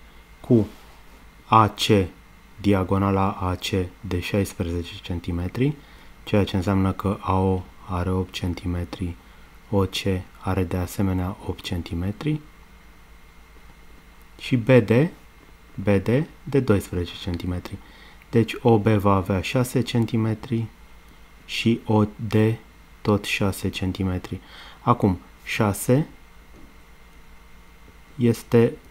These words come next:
doi ori trei, opt, este doi ori patru, ceea ce înseamnă că știm de la început că A D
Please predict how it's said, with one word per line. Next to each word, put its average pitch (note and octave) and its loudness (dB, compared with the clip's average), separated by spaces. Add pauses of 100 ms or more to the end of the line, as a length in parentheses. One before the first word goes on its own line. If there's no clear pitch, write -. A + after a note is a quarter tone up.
doi A#2 4 (340)
ori A2 2
trei, E2+ 0 (540)
opt, - -2 (1500)
este G#2+ 0
doi A2+ 2 (180)
ori A2 0
patru, F#2 -2 (540)
ceea A2 0
ce A#2 0
înseamnă A#2+ 4
că A2+ 0
știm A#2+ 4
de A2+ 4
la G#2+ 4
început A2+ 2
că G#2+ 0
A F#2+ 0
D E2 -4